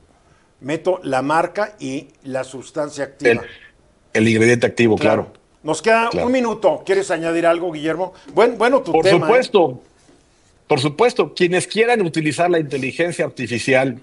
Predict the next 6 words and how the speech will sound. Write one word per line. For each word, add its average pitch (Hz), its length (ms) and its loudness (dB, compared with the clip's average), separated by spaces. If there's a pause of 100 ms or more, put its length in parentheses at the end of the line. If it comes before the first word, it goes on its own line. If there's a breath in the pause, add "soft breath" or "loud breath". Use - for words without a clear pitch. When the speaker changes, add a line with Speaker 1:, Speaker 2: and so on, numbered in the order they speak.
(120)
Speaker 2:
para 123 300 2
poderse 147 800 0
ayudar, 127 580 0
para 123 220 -2
poderse 143 340 -4
terapiar, 127 720 0